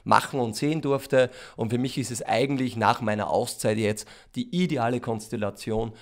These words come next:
der ideale Einstieg und noch einmal auch beispielsweise bei Adidas hätte es wahrscheinlich auch einen sehr guten Job gegeben. Und ich glaube und bin überzeugt davon, dass ich in so einem Unternehmen und wo ich auch selber dabei bin, wo ich auch Skin in the Game habe,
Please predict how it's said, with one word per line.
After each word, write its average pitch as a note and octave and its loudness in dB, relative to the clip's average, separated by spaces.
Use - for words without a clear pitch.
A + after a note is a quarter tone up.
der - -2
ideale C3 4
Einstieg A2+ -2
und B2+ -2
noch B2+ 2
einmal A#2+ 2
auch A2+ 2
beispielsweise A#2+ -2
bei A2 2
Adidas A2 0
hätte A2 -4
es - -12
wahrscheinlich A2+ -2
auch A2 -2
einen A#2 -2
sehr A2+ -2
guten A#2 -8
Job A#2+ -4
gegeben. A#2 -4
Und A#2+ -4
ich - -12
glaube B2+ 4
und A2 -2
bin B2 0
überzeugt B2 0
davon, A#2 -2
dass G#2+ -6
ich G2+ -8
in G#2 -4
so C#3+ -2
einem B2+ 4
Unternehmen A2 0
und G2+ -10
wo G#2+ -4
ich G2+ -4
auch F#2+ -8
selber C#3 0
dabei G2+ 0
bin, G#2+ -2
wo G2 -4
ich G2+ -6
auch G2 -2
Skin D#3 0
in B2+ 4
the A2+ 0
Game G#2+ -2
habe, G#2 2